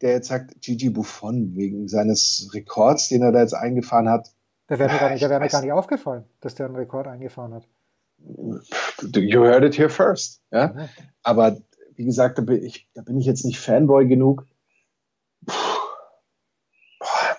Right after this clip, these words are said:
Speaker 1: ich weiß es nicht. Ich, ich bin fast geneigt zu sagen, ähm, eure Freude ist, ähm, meine Freude und deswegen sind Werder, Werner und,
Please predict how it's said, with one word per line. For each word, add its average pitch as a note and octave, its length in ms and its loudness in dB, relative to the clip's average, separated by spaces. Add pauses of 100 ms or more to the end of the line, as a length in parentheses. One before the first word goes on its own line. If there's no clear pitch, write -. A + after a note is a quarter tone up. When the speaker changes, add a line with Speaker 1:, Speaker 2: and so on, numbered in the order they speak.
(100)
Speaker 1:
ich - 180 -12
weiß B2+ 240 2
es D3 140 0
nicht. F#2 240 -2
Ich, - 280 -4
ich - 240 -8
bin D3 280 6 (280)
fast C#3 240 -2
geneigt C3 460 4
zu C3+ 120 -4
sagen, B2+ 480 2 (480)
ähm, B2 680 2 (580)
eure C#3 280 4
Freude C#3 540 2
ist, - 520 -4 (140)
ähm, A#2+ 460 0
meine B2+ 280 4
Freude C#3+ 420 4
und A#2+ 100 0
deswegen B2+ 400 -2
sind B2+ 360 -6 (520)
Werder, B2 500 2
Werner C#3 540 0
und, C3 540 -6